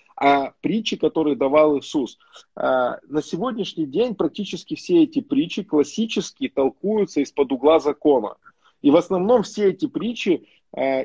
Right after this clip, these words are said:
используют различные проповедники для того, чтобы доказать: "Смотрите, Бог вас накажет, смотрите, Бог у вас что-то заберет, смотрите, Бог за вами следит очень внимательно, если вы оступитесь, Он не упустит возможность, <laughs> чтобы с вас спросить".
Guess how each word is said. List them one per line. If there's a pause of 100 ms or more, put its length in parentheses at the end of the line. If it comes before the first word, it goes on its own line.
используют
различные
проповедники
для
того,
чтобы
доказать:
"Смотрите,
Бог
вас
накажет,
смотрите,
Бог
у
вас
что-то
заберет, (220)
смотрите,
Бог
за
вами
следит
очень
внимательно,
если
вы
оступитесь, (300)
Он
не
упустит
возможность,
<laughs>
чтобы
с
вас
спросить".